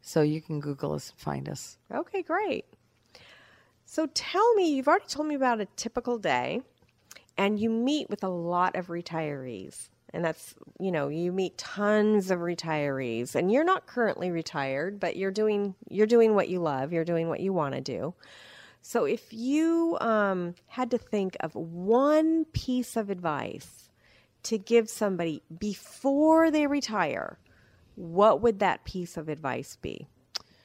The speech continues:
Speaker 1: To really think about what their structure is gonna be later on in life, because I see so many of my clients that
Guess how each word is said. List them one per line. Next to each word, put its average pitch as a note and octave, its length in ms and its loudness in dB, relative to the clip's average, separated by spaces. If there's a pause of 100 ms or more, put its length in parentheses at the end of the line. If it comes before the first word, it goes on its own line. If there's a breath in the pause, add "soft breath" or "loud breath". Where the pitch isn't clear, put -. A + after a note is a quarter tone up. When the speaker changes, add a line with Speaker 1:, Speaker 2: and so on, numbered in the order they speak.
(440 soft breath)
Speaker 1:
To G#3+ 140 -2
really G#3+ 320 8
think F#3+ 320 0
about E3+ 460 6
what E3+ 220 4
their E3 140 4
structure - 460 2
is C#3+ 120 2
gonna D3+ 180 0
be C#3+ 160 -2
later C#3+ 340 4
on C3 200 4
in B2 140 -2
life, A#2+ 420 -2
because D3+ 280 -6
I C#3 80 2
see D3 180 -2
so E3+ 200 2
many E3 180 4
of D#3 80 2
my C#3+ 120 2
clients C#3+ 560 0
that C3 340 2